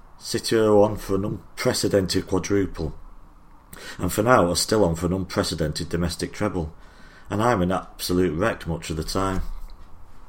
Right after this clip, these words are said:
Others, though, love every minute, and I'd pay good money to find out their secret. When you write and talk about your club too, I feel the stakes are raised. I just can't walk away from a bad result and do other things.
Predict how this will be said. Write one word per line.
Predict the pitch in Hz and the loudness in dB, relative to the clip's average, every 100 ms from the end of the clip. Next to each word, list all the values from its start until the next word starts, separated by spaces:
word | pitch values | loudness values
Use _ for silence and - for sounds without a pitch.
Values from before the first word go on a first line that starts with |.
| - - - - | -18 -18 -16 -2
Others, | 117 123 120 | 4 4 4
though, | 113 120 | 4 6
love | 110 95 | 6 4
every | 90 101 104 | 2 0 0
minute, | 95 82 80 - | 2 2 -2 -4
and | 85 | -2
I'd | 95 - | -2 0
pay | 110 | 0
good | 107 131 95 | 2 0 0
money | 104 110 | -4 -4
to | 98 80 | -4 -4
find | 80 80 76 | -2 -2 -2
out | 69 | -4
their | 71 73 | -4 -4
secret. | - 80 - 71 - - - - - - - - | -4 -4 -2 -6 -8 -14 -16 -18 -18 -18 -14 -6
When | 107 | -2
you | 107 | 4
write | 113 117 - | 4 4 2
and | 98 | -4
talk | - 104 98 | 4 4 4
about | 92 90 | 0 2
your | 80 90 | 2 0
club | - 87 - | -2 -6 -2
too, | 90 85 | 0 0
I | |
feel | 82 98 | 0 0
the | 90 | 0
stakes | 87 - 87 78 - | -2 0 0 0 -4
are | |
raised. | 78 76 76 76 - - | -2 -2 -2 -6 -12 -10
I | |
just | 82 104 - | -6 -6 -2
can't | 107 101 | 0 2
walk | 87 90 85 | 2 0 0
away | 85 95 | 0 0
from | 98 95 | 0 -2
a | 80 | -2
bad | 80 71 | -2 -2
result | 73 67 71 | -4 -4 -4
and | 76 | -4
do | 80 82 | -2 -2
other | 80 | -2
things. | 80 - 98 92 80 | -6 -4 -2 -2 -6